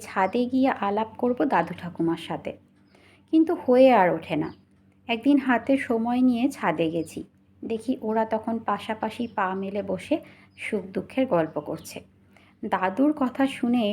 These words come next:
ঠাকুমার তোবড়ানো গালে খিলখিলিয়ে সে কি হাসি। সেই মুহূর্তে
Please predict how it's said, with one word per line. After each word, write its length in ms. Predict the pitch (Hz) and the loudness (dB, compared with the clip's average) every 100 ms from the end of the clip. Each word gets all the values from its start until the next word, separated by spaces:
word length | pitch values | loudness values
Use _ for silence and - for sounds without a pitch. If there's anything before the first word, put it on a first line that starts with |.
| 208 | -2
ঠাকুমার 520 | - 196 254 254 254 262 - | -4 -2 2 4 2 -2 -6
তোবড়ানো 480 | 214 208 226 226 233 | -6 -2 -2 -2 -2
গালে 340 | 208 190 220 240 | 2 2 2 -2
খিলখিলিয়ে 800 | - 226 220 220 226 220 220 262 | -4 -6 -6 -6 -6 -4 0 0
সে 180 | 262 196 | 0 -4
কি 180 | - 202 | -4 -6
হাসি। 400 | 170 165 - - - _ _ _ _ _ - | -4 -6 -6 -12 -12 _ _ _ _ _ -10
সেই 260 | - 247 285 | -4 0 2
মুহূর্তে 440 | 294 294 302 226 | 2 0 2 2